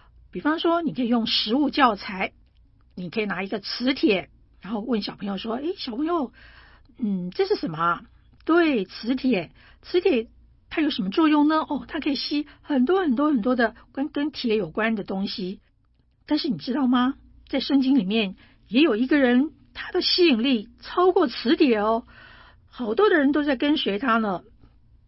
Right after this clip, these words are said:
好，那我们来看这个人是谁呢？马太福音四章十九节说，耶稣对他们说：“来跟从我，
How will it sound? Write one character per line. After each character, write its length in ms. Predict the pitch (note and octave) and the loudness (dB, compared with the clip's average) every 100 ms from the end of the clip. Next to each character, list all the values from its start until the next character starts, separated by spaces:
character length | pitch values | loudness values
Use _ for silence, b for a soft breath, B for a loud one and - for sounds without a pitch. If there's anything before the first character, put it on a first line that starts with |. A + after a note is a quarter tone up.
| _ _ _ _ - - _ _ _ - | _ _ _ _ -20 -20 _ _ _ -14
好， 280 | G#3 - - | -10 -10 -10
那 120 | - C#4+ | -6 -4
我 40 | |
们 80 | F#3+ | -4
来 80 | A3 | -2
看 220 | C#4 G#3 | -2 0
这 120 | D#4 | 0
个 100 | B3+ | 2
人 120 | A#3 | 0
是 60 | C#4 | 0
谁 200 | - A#3+ | 0 2
呢？ 240 | D4 D#4 - - _ _ _ _ | 4 2 -2 -20 _ _ _ _
马 160 | - F3 | -18 -6
太 160 | A#3 A3+ | -2 -2
福 120 | G#3+ | -2
音 200 | G#3+ A#3+ | -2 -2
四 260 | - B3+ | -4 -6
章 240 | G#3 G#3+ A#3 | -2 -2 -2
十 200 | - A3+ | -4 -4
九 160 | A3+ | -4
节 180 | E3 F3+ | -4 -8
说， 340 | G3 C4 C4 C4+ b b b | -2 2 2 0 b b b
耶 120 | A#3 A#3 | -4 -2
稣 260 | C4 C4 | 0 0
对 180 | B3+ B3 | 2 0
他 140 | B3 | 2
们 140 | A#3+ A#3+ | 2 2
说 420 | C4 B3 B3 C4 b b b b _ | 2 4 2 0 b b b b _
：“来 300 | F#3 G3 A3+ | -2 0 0
跟 240 | A#3+ F4 | -2 -2
从 240 | E4+ B3 B3+ | 0 4 4
我， 240 | G#3 E3 | 4 2